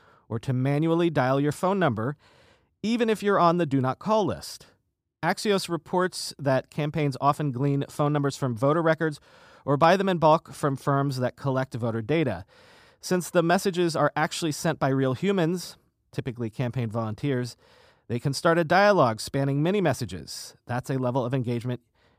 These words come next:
you just can't get with an email or a T V ad. Or the engagement the campaign gets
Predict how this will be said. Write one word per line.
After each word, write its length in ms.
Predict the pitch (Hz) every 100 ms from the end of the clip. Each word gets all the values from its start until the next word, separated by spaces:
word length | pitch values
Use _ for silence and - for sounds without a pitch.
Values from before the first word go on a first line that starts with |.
| -
you 120 | 135
just 180 | 196 -
can't 220 | 208 165
get 160 | 226
with 160 | 185 170
an 140 | 156 165
email 280 | 151 143
or 160 | 143 135
a 120 | 131
T 260 | 131 - 135
V 220 | 156 180
ad. 360 | 120 90 80 107 _ _ _ _ _ -
Or 320 | 190 214 214
the 160 | 196 190
engagement 580 | 185 185 185 202 - -
the 120 | 165
campaign 440 | 147 175 165 180 170
gets 420 | 170 185 -